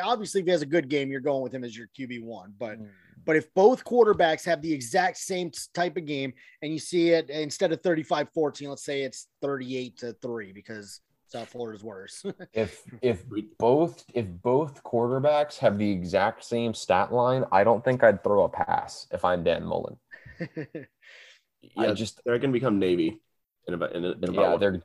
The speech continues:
Speaker 2: just run the triple option, have both of them in the backfield on every play.
Speaker 3: It might work. <laughs>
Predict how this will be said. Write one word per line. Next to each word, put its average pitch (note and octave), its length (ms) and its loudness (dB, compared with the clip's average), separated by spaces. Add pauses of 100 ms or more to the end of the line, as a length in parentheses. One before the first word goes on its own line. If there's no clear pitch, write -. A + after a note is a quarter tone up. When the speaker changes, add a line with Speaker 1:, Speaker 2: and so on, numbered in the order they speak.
Speaker 2:
just F#2+ 180 -8
run A#2+ 160 6
the B2 80 6
triple A#2 300 6
option, G2+ 340 6
have F#2 160 -4
both F#2+ 200 2
of F#2+ 80 -6
them G2 120 2
in F#2+ 80 0
the F#2 60 2
backfield F#2 460 4
on F2+ 80 2
every E2+ 220 0
play. D#2+ 200 0 (500)
Speaker 3:
It C3 160 8
might D#3+ 160 8
work. C#3 340 8 (140)
<laughs> D#3+ 640 6